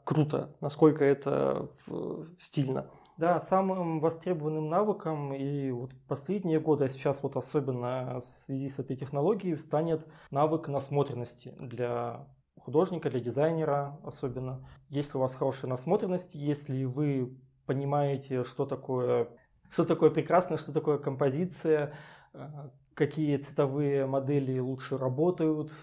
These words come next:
Speaker 2: лучше понимаете контекст и культурные коды, для кого вы это делаете, это станут вашими основными навыками работы, нежели умение очень долго и терпеливо сидеть на одном месте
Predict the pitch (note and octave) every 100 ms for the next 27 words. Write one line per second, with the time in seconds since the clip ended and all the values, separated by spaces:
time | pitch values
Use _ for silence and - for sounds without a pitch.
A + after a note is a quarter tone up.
0 | - - - C#3+ D3 - - C3+ C#3 C#3+
1 | C#3+ C3+ - C3+ C3 C3 C3 C#3 C#3 C3+
2 | C#3 C#3 - - C3 C3 C3+ C#3+ C3+ C3+
3 | C3+ C3+ C#3 C3 C3 B2+ B2+ B2+ B2+ B2+
4 | B2+ B2+ C3 C3+ B2 F3 G3 F3+ D3+ D3
5 | - - D#3+ D#3+ C#3 - D3 C#3+ C3 C#3
6 | C3 C#3 C3 B2+ C3+ B2 C#3 C3 C3 B2+
7 | B2+ C3 B2 B2+ B2 B2 A#2+ D#3+ F3+ C3+
8 | B2 C#3 C3 B2 B2+ B2+ B2+ - - -
9 | C3+ C3 D3 C#3 C3+ C3 C3 - - -
10 | C#3 C#3 C3+ C3 C#3+ C3 C3 B2 B2 -
11 | B2+ B2 B2 A#2 C3+ - C3 C#3 B2+ B2
12 | B2 B2+ - B2 C3+ C3 C3 B2 B2 A#2
13 | A#2 B2 C3 B2+ C3+ F#3 G#3+ - F3 F3
14 | F3